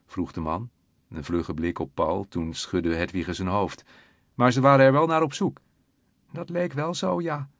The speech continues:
Het pennetje vloog over het papier, het vond alles even interessant. In de vensterbank stonden plastic orchideeën met een stapel stories en huis-aan-huisbladen ernaast, waarop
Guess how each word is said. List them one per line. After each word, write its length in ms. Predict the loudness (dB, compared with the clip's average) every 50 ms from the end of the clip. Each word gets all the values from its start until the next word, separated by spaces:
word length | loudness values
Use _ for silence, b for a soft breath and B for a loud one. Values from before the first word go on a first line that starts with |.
| _ _ _ _ _ _ _ -16
Het 120 | -10 -2
pennetje 340 | 0 0 2 0 0 -4 -2
vloog 280 | 2 4 4 4 4
over 220 | 2 0 0 0 -2
het 80 | -4
papier, 380 | -4 -4 -6 -4 -4 -2 0 0
het 140 | -2 -2 -4
vond 260 | -4 -4 -4 -2 0
alles 260 | 2 4 4 4 2
even 300 | 0 0 -2 -2 -2 -2
interessant. 560 | -4 -4 -4 -6 -6 -4 -2 -2 -2 -4 -6 -12 b b b b b b b b b b _ _ _ -6
In 120 | -2 0
de 80 | 2 2
vensterbank 560 | 4 2 2 2 0 0 2 4 4 2 2
stonden 300 | 0 0 0 2 2 2
plastic 400 | 2 2 0 0 0 -2 -2 0
orchideeën 680 | 0 0 0 -2 0 0 2 2 2 2 0 -4 -6 b b b b b
met 140 | -4 -2
een 80 | -2 -2
stapel 500 | 0 4 4 4 4 4 2 0 -2 -2
stories 580 | -2 0 2 2 2 4 2 2 0 0 -2 -4
en 140 | -6 -4
huis-aan-huisbladen 1000 | -2 0 0 0 0 0 -2 -2 0 2 0 0 0 2 2 4 4 4 2 2
ernaast, 460 | 0 0 0 0 0 0 -2 -6 -12 b b b b b
waarop 340 | b 0 0 0 0 -2 -4